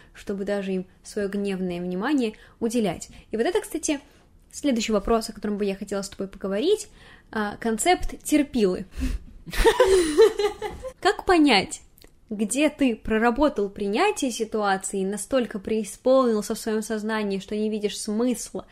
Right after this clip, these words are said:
в р-, ненужной растрате своей энергии, или ты настолько благороден, что можешь там позволить себе кого-то простить, или где ты просто терпила, которая оказывается в невыгодном положении, и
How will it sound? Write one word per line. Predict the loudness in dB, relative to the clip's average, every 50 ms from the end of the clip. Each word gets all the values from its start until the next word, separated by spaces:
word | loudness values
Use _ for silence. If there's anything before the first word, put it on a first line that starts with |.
| -20 -20 -20 -20 -20 _
в | -6 -2 0
р-, | 0 0 -2 -4 -2
ненужной | 0 2 4 6 6 6 4 4 4 2 2 2
растрате | 2 0 0 2 2 2 2 2 -2
своей | -4 -2 0 0 0 0 0 -2 -2 -2
энергии, | -2 0 2 2 4 4 2 2 0 -2 -2 -4 -4 -6 -12 -20 -20 -20 _ _ _ _ -2
или | 0 2 2 2 2
ты | 2 0
настолько | -2 -2 0 0 -2 -2 0 -2 -2
благороден, | 0 0 0 0 0 0 2 4 4 4 4 2 0 -4 -6
что | -6 -6 -6
можешь | -4 -4 -2 -2 -4 -4 -6 -6
там | -8 -8 -6
позволить | -6 -6 -6 -4 -2 -2 0 0 0 0 -2 -2
себе | -4 -2 0 0 0 0
кого-то | 2 0 0 0 0 0 0
простить, | 0 0 0 -2 -4 -2 2 4 6 6 4 2 -2 -20 -20 -20 _ _ _ _
или | -2 0 0 2
где | 2 2 0 0
ты | 0 -2
просто | 0 2 4 4 2 0 -4 -6
терпила, | -2 0 0 0 0 0 2 4 4 4 4 2
которая | 0 -2 -2 -2 -2 -2
оказывается | -2 -2 -2 -2 -4 -4 -2
в | 0
невыгодном | 0 0 2 2 2 2 2 0 0 -2
положении, | 0 2 2 2 2 2 0 0 2 2 2 0 -2 -6 -16 -20 -16 _
и | -2 0 0 0 0 -2